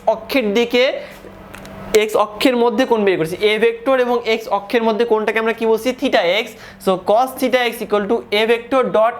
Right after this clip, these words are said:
i vector। কেন i vector? Cos এই এক্স অক্ষের দিকে i ভেক্টরটা আছে। So, a vector dot i vector divided by a ভেক্টরের মান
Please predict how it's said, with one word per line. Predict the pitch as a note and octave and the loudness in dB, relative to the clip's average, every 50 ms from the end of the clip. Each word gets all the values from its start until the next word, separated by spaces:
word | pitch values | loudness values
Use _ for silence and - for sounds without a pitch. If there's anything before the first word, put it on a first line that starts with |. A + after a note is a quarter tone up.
| - | -2
i | - G3+ G3+ G3 | -2 0 0 0
vector। | F#3 F3+ F3+ - F3 D#3+ | -2 -4 -2 -4 -4 -2
কেন | D#3+ G3+ G#3+ A#3 | -2 0 0 2
i | A#3+ A#3+ A#3+ | 2 2 2
vector? | B3+ B3 B3 - C#4 C4+ B3+ C4 | 0 -2 -2 0 0 0 0 2
Cos | A3 G#3 G3+ G3+ G3+ - - - - - - | 2 2 2 0 -2 -8 -14 -20 -18 -8 -6
এই | E3 F3 - - | -6 -4 -2 -2
এক্স | G#3+ A#3 A#3 B3 | -2 0 0 -2
অক্ষের | A#3 B3 - B3 G#3 G3+ | -2 0 -2 -2 0 0
দিকে | B3 A#3+ B3 | 0 0 0
i | - - F#3+ G#3 G#3+ G#3+ | 0 0 0 0 2 0
ভেক্টরটা | G#3+ G3+ G#3 F#3 D3+ - D3 C3 | 0 -2 -2 -6 -2 0 0 0
আছে। | B2+ B2 - F3+ F#3 G3+ - - - - - | 0 0 -4 -6 -8 -10 -10 -16 -10 -6 -2
So, | G3 | 0
a | G#3 G#3 G#3 | 2 2 2
vector | A3 A3 G#3+ C#4 A#3 | 2 0 0 -2 0
dot | G3+ A3 G#3+ G3+ | 2 2 2 2
i | F3 F3+ F#3 F#3 | 2 0 0 0
vector | G3+ G#3 G3+ G#3 - A#3+ A#3 A3 F#3 E3+ | -2 -4 -4 -2 -2 0 0 0 0 -2
divided | A3 A#3 C4 C4 C4+ C4+ A3+ F3 D#3+ | 0 0 2 2 2 0 -2 0 0
by | F3 F3 F#3 F#3 F3+ - A3+ | 0 0 0 -2 -4 0 0
a | A#3 A#3+ | 2 2
ভেক্টরের | A#3+ A#3+ A#3+ A#3+ - B3+ B3 B3 A3+ | 2 0 -2 -2 -2 0 0 0 0
মান | G3+ F#3 E3 E3+ F3+ F3+ F3 F3 F3+ G#3+ C4 | 0 0 0 2 2 2 2 0 0 -2 -4